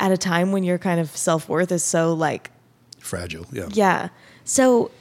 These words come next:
Speaker 1: did you feel like, you know, as you kind of moved into a more competitive environment, like, h-, how,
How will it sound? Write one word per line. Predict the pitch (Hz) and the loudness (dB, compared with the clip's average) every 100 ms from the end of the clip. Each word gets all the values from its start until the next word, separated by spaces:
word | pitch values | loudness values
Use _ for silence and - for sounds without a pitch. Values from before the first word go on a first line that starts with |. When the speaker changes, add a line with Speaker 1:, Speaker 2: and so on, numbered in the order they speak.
| - - | -20 -4
Speaker 1:
did | 277 277 | -2 2
you | 320 392 | 2 0
feel | - 226 233 | 0 2 4
like, | 226 214 185 - - - - - - | 4 4 2 -4 -20 -20 -20 -20 0
you | 233 | 4
know, | 220 202 - | 6 4 2
as | 220 226 208 | 2 2 2
you | 226 | 0
kind | 220 220 208 | 2 2 2
of | 185 208 _ _ _ _ _ | 0 -6 _ _ _ _ _
moved | 220 220 220 202 208 | -2 2 2 0 0
into | 220 208 214 | 0 2 2
a | |
more | 208 202 202 | 2 0 0
competitive | 202 190 180 185 196 202 196 | -2 -4 -2 -2 0 0 0
environment, | 196 190 196 196 196 190 - | 0 2 2 2 2 0 0
like, | 185 180 - - - - _ _ _ _ - | -2 -2 -8 -20 -20 -20 _ _ _ _ -14
h-, | - - | -14 -6
how, | 214 - 269 277 | -4 2 4 4